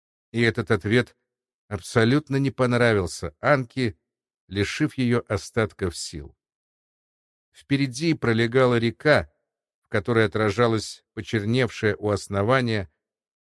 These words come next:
но все такая же красная растральная колонна.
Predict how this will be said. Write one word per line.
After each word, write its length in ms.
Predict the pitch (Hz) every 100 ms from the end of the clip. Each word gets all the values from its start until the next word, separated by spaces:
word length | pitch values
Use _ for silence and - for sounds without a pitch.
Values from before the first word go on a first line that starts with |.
| -
но 140 | 117
все 220 | 107 156
такая 420 | 139 123 - 147 131
же 160 | 110
красная 800 | - 104 120 - - 123 113 107 -
растральная 800 | - 101 - - 113 120 104 98
колонна. 640 | 82 101 92 85 73 67